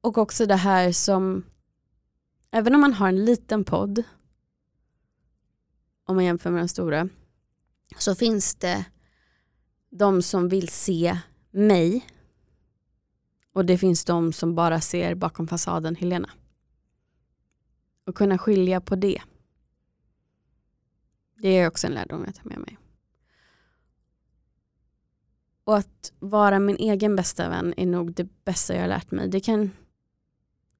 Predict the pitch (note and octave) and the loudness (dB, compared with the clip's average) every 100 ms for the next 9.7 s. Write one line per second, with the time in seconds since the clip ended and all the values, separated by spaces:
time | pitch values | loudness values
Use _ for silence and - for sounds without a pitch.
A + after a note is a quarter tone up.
0 | _ _ - A3 G3 F3+ E3+ F3+ E3+ F#3 | _ _ -2 2 2 2 0 -2 -2 -2
1 | G3 F3+ - - - - - _ _ _ | -2 -4 -8 -8 -10 -14 -20 _ _ _
2 | _ _ _ _ _ _ _ _ _ _ | _ _ _ _ _ _ _ _ _ _
3 | _ _ _ _ _ _ _ _ _ _ | _ _ _ _ _ _ _ _ _ _
4 | - G#3 G3+ G3+ G3+ - _ _ _ _ | -4 0 2 0 -4 -10 _ _ _ _
5 | _ _ _ _ _ _ _ _ _ G#3 | _ _ _ _ _ _ _ _ _ -4
6 | A3 C4+ A#3+ A#3+ G3+ G3 G#3+ G#3 G3+ G3+ | -2 2 4 4 2 -2 0 0 0 -2
7 | G3+ G3+ G3+ E3+ - _ _ _ _ - | -2 -2 -2 -6 -12 _ _ _ _ 0
8 | G#3+ G#3 G3+ F#3 - A#3+ G#3 G3+ A#3+ G#3 | 2 4 2 0 0 2 2 2 0 0
9 | F#3+ F#3 F#3 F#3 - - | 0 -2 -2 -4 -6 -16